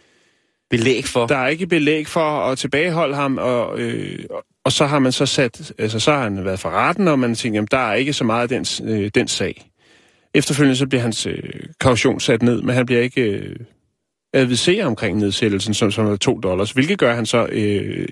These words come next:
Speaker 2: ender med at spendere fem måneder på Rikers Island fængslet, øh, uden at vide, at, øh, <laughs> for to dollars, så kunne han have været en fri mand.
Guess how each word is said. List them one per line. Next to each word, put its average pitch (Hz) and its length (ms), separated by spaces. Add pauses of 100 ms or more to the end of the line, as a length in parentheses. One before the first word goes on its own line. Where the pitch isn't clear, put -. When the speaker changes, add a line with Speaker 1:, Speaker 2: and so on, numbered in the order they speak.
Speaker 2:
ender 117 200
med 113 200
at - 140
spendere 117 400
fem 135 200
måneder 107 360 (400)
på - 100
Rikers 110 340
Island 104 320
fængslet, 107 460 (400)
øh, 98 340 (320)
uden 139 220
at 123 100
vide, 107 300
at, 98 180 (100)
øh, 98 120 (180)
<laughs> - 160
for 120 80
to 123 220
dollars, 117 380
så - 240
kunne 113 180
han 110 80
have 107 80
været 104 120
en 101 60
fri 110 320
mand. - 120